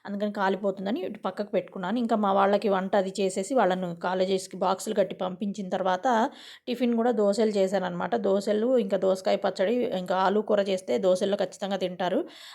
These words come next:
అలా తినేశారనమాట. చట్నీ ఏం ప్రత్యేకంగా చేయలేదు. ఇంకా కిచెన్లో వంట చేసేటప్పుడు మనం కూడా కొంచెం జాగ్రత్తగా ఉండాలండి. నేను దోసకాయ పచ్చడికి పోపు వేస్తున్నప్పుడు ఎండుమిరపకాయలు తుంచకుండా అలానే వేసేసాననమాట.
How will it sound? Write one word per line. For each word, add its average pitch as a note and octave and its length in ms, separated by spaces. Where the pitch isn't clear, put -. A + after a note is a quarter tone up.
అలా G#3+ 180
తినేశారనమాట. G3 840
చట్నీ G3 240
ఏం F#3+ 80
ప్రత్యేకంగా F#3 680
చేయలేదు. F#3 460
ఇంకా G#3+ 220
కిచెన్లో B3 440
వంట G#3 200
చేసేటప్పుడు A3+ 540
మనం G#3 260
కూడా A3 120
కొంచెం F#3+ 260
జాగ్రత్తగా G3+ 540
ఉండాలండి. F#3+ 480
నేను G#3 260
దోసకాయ G3 360
పచ్చడికి G3+ 420
పోపు G#3 300
వేస్తున్నప్పుడు G3+ 720
ఎండుమిరపకాయలు G#3 600
తుంచకుండా G#3 500
అలానే G3+ 280
వేసేసాననమాట. F#3 840